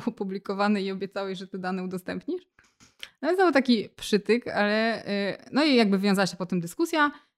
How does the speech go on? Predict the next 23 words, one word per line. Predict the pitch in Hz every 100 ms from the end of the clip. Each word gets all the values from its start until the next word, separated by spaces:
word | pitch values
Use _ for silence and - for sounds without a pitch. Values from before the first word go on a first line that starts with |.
| _
że | 208
o-, | 208 -
on, | 220 220
on |
powiedział, | 226 202
"No | 202
oczywiście, | 196 285 349 339
że |
udostępnimy | 190 180 208 185 330 262
te | 180
dane, | 170 175
ale | 175 190
my |
na | 196
razie | 196 190
jeszcze | 196 180 -
analizujemy | 185 185 175 185 262 320 180
je, | 165 165 240 262 -
e, | 202 202 202 -
pod | 220
kątem | 196 185 214
innych | 311 302 190
artykułów". | 175 - 170 - - _